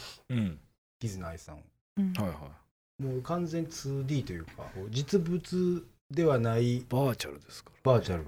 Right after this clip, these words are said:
Speaker 1: 一応スリーディーじゃないですか。
Speaker 2: あ、まあまあまあ。ごめんなさい。
Speaker 1: <laughs>
Speaker 2: スリーディーですね。
Speaker 1: ね。ツーディーじゃないでしょ。
Speaker 2: はい。スリーディーで、
Speaker 1: <laughs>
Speaker 2: 裏側に声優さんがいるんですよね。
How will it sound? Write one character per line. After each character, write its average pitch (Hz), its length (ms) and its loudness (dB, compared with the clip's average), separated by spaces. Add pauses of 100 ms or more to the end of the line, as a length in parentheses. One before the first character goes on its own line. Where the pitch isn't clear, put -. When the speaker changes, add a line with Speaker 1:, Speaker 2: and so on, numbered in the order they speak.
Speaker 1:
一 104 300 -8
応 117 120 -2
ス 107 180 -2
リ 92 140 -4
ー 80 40 -10
デ 82 80 -12
ィ 71 40 -10
ー - 40 -12
じ - 80 -18
ゃ - 40 -20
な - 40 -20
い - 20 -20
で - 60 -20
す - 60 -20
か。 - 60 -20 (520)
Speaker 2:
あ、 110 60 -6
ま 98 140 -2
あ - 20 -2
ま 80 80 -6
あ 80 120 -10
ま - 60 -14
あ。 - 40 -14 (240)
ご 196 80 -2
め - 40 0
ん - 40 0
な 190 40 4
さ 190 60 10
い。 - 20 8
Speaker 1:
<laughs> 202 80 10
Speaker 2:
ス 202 60 2
リ 95 40 -2
ー 92 40 -8
デ 95 80 -4
ィ - 20 -6
ー 95 80 -6
で 82 80 -8
す - 80 -12
ね。 98 80 -10
Speaker 1:
ね。 113 180 -14
ツ - 200 -6
ー 107 300 -4
デ 101 100 -6
ィ 92 60 -4
ー 80 40 -8
じ - 80 -20 (160)
ゃ - 20 -20
な - 60 -20
い - 60 -20
で - 40 -20
し - 140 -20
ょ。 - 20 -20 (220)
Speaker 2:
は 92 100 -2
い。 - 140 -10
ス - 140 -2
リ 117 60 4
ー 113 140 0
デ 117 60 2
ィ 107 40 4
ー - 1040 2
で、 262 60 4
Speaker 1:
<laughs> - 0 -
Speaker 2:
裏 247 200 8
側 233 240 6
に 214 100 6
声 240 140 0
優 240 80 6
さ 220 280 8
ん 196 80 2
が 196 60 6
い 185 40 10
る 180 60 6
ん - 20 2
で 120 60 2
す - 140 -2
よ 156 60 0
ね。 - 80 -2